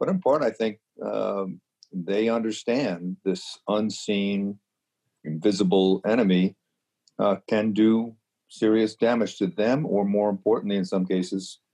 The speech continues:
bring it home to a loved one who is in a higher risk category, either because of immune compromised, uh, comorbidities or just being old like me. Uh, so y-,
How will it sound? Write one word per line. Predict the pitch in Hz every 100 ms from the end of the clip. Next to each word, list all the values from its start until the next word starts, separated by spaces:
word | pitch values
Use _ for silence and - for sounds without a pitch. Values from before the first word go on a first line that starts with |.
| _
bring | 101
it | 92
home | 95 92
to | 92 92 87 87 _ _ _ _
a | 98
loved | 95 92 90
one | 95
who | 90 92
is | 87
in | 95
a | 85
higher | 90 90 85
risk | 87 -
category, | 92 85 82 - 85
either | 85 90
because | 90 - 87 90
of | 87
immune | - 87 90 92
compromised, | 90 90 87 90 85 87 87 - -
uh, | - - - -
comorbidities | 101 98 90 82 85 87 87 -
or | 90 87 85 87 - _ _ _ _ -
just | - - _ 95
being | 95 95
old | 87 113 95 - _
like | - -
me. | 87 92 - _ _ - - _ _ _ -
Uh, | 101 95 92 92 _ -
so | - 113 107 107 _ _
y-, | 107